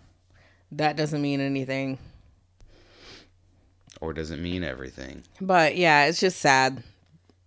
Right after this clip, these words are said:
Speaker 1: that she died, because even if they don't make that movie, um, about,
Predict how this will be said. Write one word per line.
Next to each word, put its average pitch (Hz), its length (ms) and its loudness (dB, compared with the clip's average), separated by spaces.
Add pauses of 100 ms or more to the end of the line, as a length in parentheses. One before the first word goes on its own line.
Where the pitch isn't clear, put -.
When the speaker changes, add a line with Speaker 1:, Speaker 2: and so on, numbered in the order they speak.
(100)
Speaker 1:
that 143 340 -2
she 143 140 -8
died, 139 340 -2
because 160 540 4
even 165 320 -2
if 160 140 0
they 151 120 2
don't 135 240 0
make 135 220 -4
that 131 320 2 (160)
movie, 139 500 -2 (720)
um, 135 420 -2 (840)
about, 175 480 0